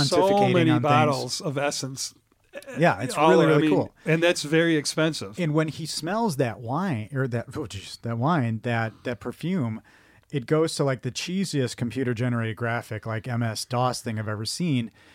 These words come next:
Speaker 1: And it, it, it's almost, like, orgasmic for Dustin Hoffman's character. And do you notice that some, like, <laughs> some lady comes in to kiss his cheek?
Speaker 2: Yeah.
Speaker 1: And so what I suspect
Speaker 2: That,
Speaker 1: is
Speaker 2: that's what brought me to that
Speaker 1: similar to the movie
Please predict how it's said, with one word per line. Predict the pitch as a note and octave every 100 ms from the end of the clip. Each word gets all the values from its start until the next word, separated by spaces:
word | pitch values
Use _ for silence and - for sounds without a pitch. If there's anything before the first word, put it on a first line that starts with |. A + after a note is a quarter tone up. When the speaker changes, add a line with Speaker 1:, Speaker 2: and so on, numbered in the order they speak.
| - _ -
Speaker 1:
And | C3+
it, | C3+ -
it, | C#3 - _
it's | D#3+ C#3 D#3
almost, | F3 F#3 -
like, | B2
orgasmic | - A#2+ F#2+ G#2+ A#2+ A#2+ A#2+ G2 - - _ _ _ _ _
for | - - C#3 C3 A#2+ A2+ A2 _
Dustin | - B2+ C3+
Hoffman's | A#2 G#2+ A2 -
character. | D#3+ F3+ A#2 F#2+ - _ - _ -
And | C3
do | C3
you |
notice | C3 B2+ D3 E3 -
that | D3 -
some, | - B2+
like, | A#2+ A2 G#2+ - _ _ _
<laughs> | _ _ -
some | - A#2+ D3 C3+ C#3+ - - - _
lady | A#2+ C3 D3 E3 F3
comes | E3 D#3+ C#3
in | D#3 E3
to | C3+
kiss | C3+ A#2
his | A#2
cheek? | - B2 E3 -
Speaker 2:
Yeah. | A2+ A2 G2+ - -
Speaker 1:
And | D3
so | - D#3
what | D3
I | C3
suspect | B2 A#2 - C3 A3
Speaker 2:
That, | C#3 B2+
Speaker 1:
is | G#2
Speaker 2:
that's | D3+ D#3 D#3+
what | C3+
brought | D3+ C#3+ D3+
me | C3
to | B2
that | C3+ B2+
Speaker 1:
similar | A#2+ E3+ D#3+ D3 C3+
to | C3 - C3+ C3
the | A#2 C3
movie | C3